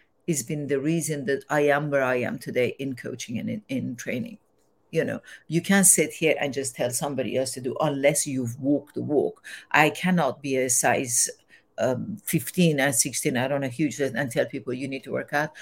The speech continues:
and you need to do that way and you have to eat this way." It doesn't work.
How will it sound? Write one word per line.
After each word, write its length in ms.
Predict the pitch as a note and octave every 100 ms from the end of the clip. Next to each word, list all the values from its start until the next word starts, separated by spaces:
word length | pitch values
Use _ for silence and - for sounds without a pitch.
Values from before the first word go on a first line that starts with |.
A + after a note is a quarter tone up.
| - -
and 160 | C3
you 40 | C3
need 160 | C3
to 80 | C3+
do 120 | C3+
that 240 | C3+ A#2 -
way 160 | D3+ - - C#3+
and 120 | C#3
you 60 |
have 180 | D3+ D3
to 140 | - B2+
eat 160 | B2
this 200 | A#2 A#2 -
way." 60 | -
It 80 | -
doesn't 300 | F3 E3+ C#3+
work. 580 | G#3 - - - -